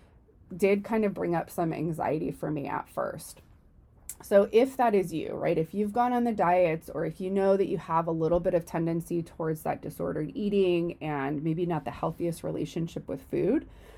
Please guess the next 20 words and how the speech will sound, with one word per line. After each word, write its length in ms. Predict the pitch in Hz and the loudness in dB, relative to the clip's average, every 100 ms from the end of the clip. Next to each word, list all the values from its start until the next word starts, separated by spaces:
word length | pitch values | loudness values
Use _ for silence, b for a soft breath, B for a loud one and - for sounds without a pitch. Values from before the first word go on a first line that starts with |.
| B B B - | B B B 2
I 80 | |
want 280 | 196 202 262 | 2 4 2
you 120 | 302 | 2
to 120 | 359 359 | 4 4
approach 480 | 269 - 185 175 | 2 2 2 2
this 200 | - 165 | -4 -4
meal 200 | 175 160 | -2 -2
plan 300 | 160 156 151 160 | -2 -2 -4 -4
again 480 | 165 156 151 180 196 | -6 -2 -2 0 -2
with 140 | 190 | -2
that 260 | 151 160 - | 0 -2 -2
idea 380 | 160 165 156 | -4 -2 -2
of 160 | 143 - | -4 -6
structured 500 | - - - - 160 | -6 -8 -6 -8 -8
flexibility, 800 | - - - 151 143 - - - | -8 -8 -8 -8 -6 -6 -10 -10
right? 360 | - 123 185 - B B - | -4 -2 -2 -6 B B -2
We're 120 | 185 | 0
just 240 | 180 196 185 | 2 0 0
looking 520 | 175 226 277 262 - | 0 2 2 0 0
at 380 | 180 165 - | 0 0 0